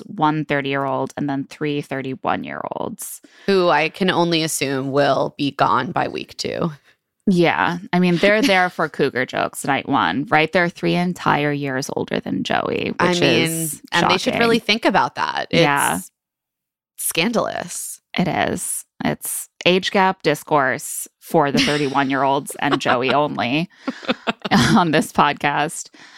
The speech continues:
Speaker 1: The names, as we discussed, are, like, getting really fun. Like, there was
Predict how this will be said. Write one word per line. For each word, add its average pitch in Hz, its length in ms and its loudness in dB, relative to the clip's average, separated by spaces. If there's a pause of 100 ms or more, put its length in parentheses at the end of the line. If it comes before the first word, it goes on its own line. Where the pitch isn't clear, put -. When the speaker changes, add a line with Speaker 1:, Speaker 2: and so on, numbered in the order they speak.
(560)
Speaker 1:
The 190 240 4
names, 214 560 2
as 180 220 2
we 196 80 4
discussed, 190 480 2 (100)
are, 170 240 4
like, 190 360 -2 (480)
getting 226 540 2
really 220 840 0 (500)
fun. 175 400 2 (240)
Like, 196 360 2 (320)
there 220 160 4
was 262 340 0